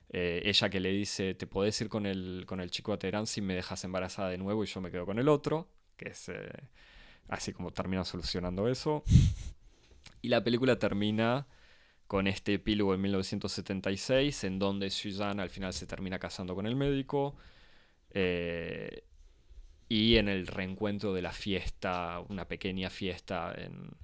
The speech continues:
en el sur de Francia, hay un, como unos intercambios de miradas que, que, que funcionan como balance de todo lo pasado, o sea, esos catorce años en realidad que, que pasan entre el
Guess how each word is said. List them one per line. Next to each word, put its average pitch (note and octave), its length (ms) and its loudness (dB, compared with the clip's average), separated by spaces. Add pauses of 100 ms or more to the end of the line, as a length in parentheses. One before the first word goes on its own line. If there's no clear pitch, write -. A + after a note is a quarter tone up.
en F2+ 120 -8
el F2+ 100 -8
sur G2 220 -6
de F#2+ 120 0
Francia, G2+ 680 0
hay F2+ 120 -4
un, - 640 -10
como F#2 220 -6
unos G2 240 -4
intercambios G#2+ 520 -2
de G2+ 60 -6
miradas F#2+ 800 -2 (680)
que, F2+ 240 -4
que, - 140 -12
que - 240 -2
funcionan F#2+ 480 2
como F2+ 240 0
balance F#2+ 680 2
de F2+ 120 -6
todo G2+ 220 0
lo G2 140 0
pasado, G#2+ 440 0
o - 40 -4
sea, F#2+ 180 -6
esos - 240 -8 (160)
catorce G2 480 0
años F#2+ 300 -4
en F#2+ 80 -8
realidad F#2+ 300 -4
que, F#2 240 -6
que - 140 -14
pasan F#2 500 -4
entre F#2 260 -6
el - 160 -10